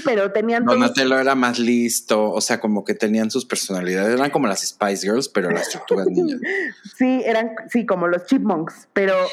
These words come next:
Speaker 1: <laughs> pero al final siento que les quitaron un poco eso de, de teenagers y los hicieron más grandes y no sé. Ahora,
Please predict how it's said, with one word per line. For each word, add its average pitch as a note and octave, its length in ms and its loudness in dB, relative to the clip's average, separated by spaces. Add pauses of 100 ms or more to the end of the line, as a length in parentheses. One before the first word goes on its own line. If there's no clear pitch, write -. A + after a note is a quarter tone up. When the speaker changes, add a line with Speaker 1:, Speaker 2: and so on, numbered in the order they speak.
(140)
Speaker 1:
<laughs> - 320 -2 (420)
pero A#3+ 180 4
al B3 100 0
final C#4 420 0
siento D#4 220 2
que D4 120 0
les A3+ 140 0
quitaron A3 400 0
un A#3 120 -2
poco A3+ 240 0
eso A#3+ 160 0
de, F#3 340 -2 (100)
de F#3+ 160 2
teenagers G#3+ 760 2
y A3 60 2
los F3+ 180 0
hicieron G#3 320 2
más F#3+ 180 0
grandes G3 640 0
y E3+ 80 -4
no D#3 120 0
sé. D#3+ 260 -2 (540)
Ahora, G3+ 560 2